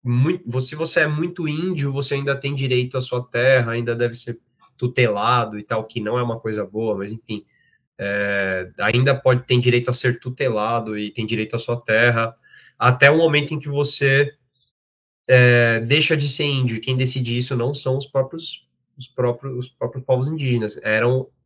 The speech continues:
é, era o Estado que decidia isso. Então, no momento em que você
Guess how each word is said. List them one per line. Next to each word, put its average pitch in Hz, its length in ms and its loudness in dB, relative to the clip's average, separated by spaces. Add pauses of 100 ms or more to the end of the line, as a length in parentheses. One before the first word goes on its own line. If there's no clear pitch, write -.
é, 110 120 -2 (160)
era 113 180 -2
o - 20 2
Estado 117 460 0
que 123 100 -12
decidia 117 420 -4
isso. - 360 -8 (460)
Então, 120 240 2
no 127 100 4
momento 131 380 4
em 151 80 -6
que 135 520 0
você 120 640 0